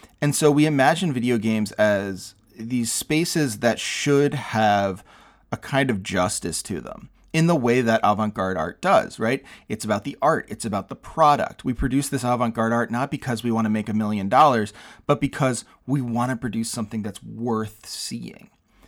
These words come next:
Now, video games aren't that anymore.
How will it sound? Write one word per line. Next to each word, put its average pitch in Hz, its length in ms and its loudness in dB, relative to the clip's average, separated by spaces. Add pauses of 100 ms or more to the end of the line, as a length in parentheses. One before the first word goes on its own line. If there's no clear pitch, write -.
(340)
Now, 160 260 4 (1700)
video 233 320 -2
games 185 280 0
aren't 151 260 0
that 127 240 2
anymore. 69 480 -10